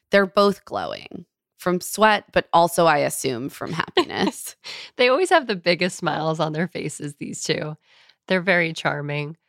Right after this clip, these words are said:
Speaker 2: I do see, like, a little bit more, yeah, hesitancy with Eliza.
Speaker 1: Yes.
Speaker 2: Aaron seems, like, all in, and Eliza's definitely more in her head. But they're cute. They've been the strongest couple from the beginning.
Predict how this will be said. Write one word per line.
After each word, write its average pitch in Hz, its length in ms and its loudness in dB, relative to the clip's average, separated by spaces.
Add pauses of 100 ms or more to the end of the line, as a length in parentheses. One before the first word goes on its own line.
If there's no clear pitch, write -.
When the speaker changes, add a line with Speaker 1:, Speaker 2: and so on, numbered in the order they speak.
(320)
Speaker 2:
I 196 160 4
do 233 280 2
see, 294 240 2
like, 208 160 4
a 185 40 2
little 180 380 4
bit 202 220 2
more, 165 440 2
yeah, 151 240 0
hesitancy 185 880 -2
with 156 240 -2 (220)
Eliza. 170 800 -2 (560)
Speaker 1:
Yes. 151 220 0
Speaker 2:
Aaron 196 340 4
seems, 185 280 0
like, 156 180 -2
all 160 300 4
in, 147 220 -2
and 147 120 -6
Eliza's 147 420 0
definitely 151 380 -2
more 139 200 -4
in 139 140 -4
her 147 160 -6
head. 151 400 -6 (880)
But 160 300 0 (880)
they're 180 140 0
cute. - 300 -10 (100)
They've 190 160 2
been 175 140 2
the 156 80 2
strongest 123 420 -6
couple 113 320 -8
from 131 260 -6
the 135 100 -6
beginning. - 440 -10